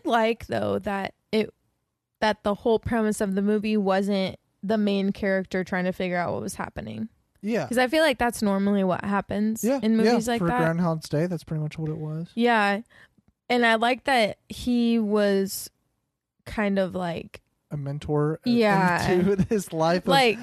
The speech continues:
Speaker 1: she
Speaker 2: living
Speaker 1: would, like,
Speaker 2: over and
Speaker 1: think
Speaker 2: over.
Speaker 1: of the, these things, like, "Oh, maybe if we're, like, selfless people, then it'll work." And he's like, "Nothing works. Like,
Speaker 2: Yeah.
Speaker 1: I, nothing's working. Like, I've been stuck here forever,"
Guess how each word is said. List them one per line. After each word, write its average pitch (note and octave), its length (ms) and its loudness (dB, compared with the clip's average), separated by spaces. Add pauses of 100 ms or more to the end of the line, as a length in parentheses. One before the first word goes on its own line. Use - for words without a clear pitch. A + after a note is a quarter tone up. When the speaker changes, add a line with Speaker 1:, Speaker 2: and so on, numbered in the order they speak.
Speaker 1:
she C#4+ 300 2
Speaker 2:
living C4 80 2
Speaker 1:
would, D4 100 2
like, B3+ 180 4
Speaker 2:
over E3 80 2
and D#3 60 2
Speaker 1:
think - 180 2
Speaker 2:
over. C#4+ 80 6
Speaker 1:
of G#3 120 -2
the, A3 240 2
these G#3+ 320 -2
things, A3+ 280 0
like, G#3 200 -2
"Oh, C#4 160 2
maybe C4 400 4
if A#3 160 -2
we're, A3 240 0 (320)
like, G#3+ 240 -2
selfless A#3+ 600 0
people, G#3+ 440 0
then G#3 160 2
it'll F#3+ 240 0
work." G3+ 340 0
And G#3 140 2
he's G3 240 0
like, F3+ 320 -4 (180)
"Nothing G3 460 -2
works. - 560 -6 (220)
Like, E3+ 180 2
Speaker 2:
Yeah. - 0 -
Speaker 1:
I, F#3 200 -4 (920)
nothing's F#3 380 -4
working. - 360 -10
Like, G3+ 360 -2
I've A3 320 2
been A3+ 180 4
stuck G#3+ 260 0
here G#3+ 220 -2
forever," F#3+ 720 -2